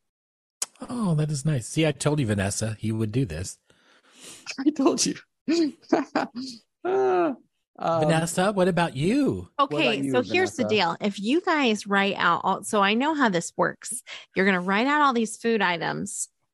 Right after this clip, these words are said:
Speaker 3: and then you're gonna post it on the Podcast Pals group, and then they're gonna see that. Now,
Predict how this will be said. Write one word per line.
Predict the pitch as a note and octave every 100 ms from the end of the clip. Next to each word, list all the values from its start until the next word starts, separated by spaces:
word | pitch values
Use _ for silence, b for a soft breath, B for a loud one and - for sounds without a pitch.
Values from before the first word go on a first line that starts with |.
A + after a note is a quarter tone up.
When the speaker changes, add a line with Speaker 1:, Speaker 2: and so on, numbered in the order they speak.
| -
Speaker 3:
and | G3
then |
you're | F#3+
gonna | F#3+
post | F#3 - B3 A#3+ G#3+
it | F3
on | -
the | F#3
Podcast | - G#3 G#3 G#3 F#3 -
Pals | F3 E3
group, | F3+ E3+ -
and | F#3
then | F3+ F3+
they're | F#3
gonna | F3+
see | E3+ - E4+ C4+
that. | D3+ - B B
Now, | G#3 F3 -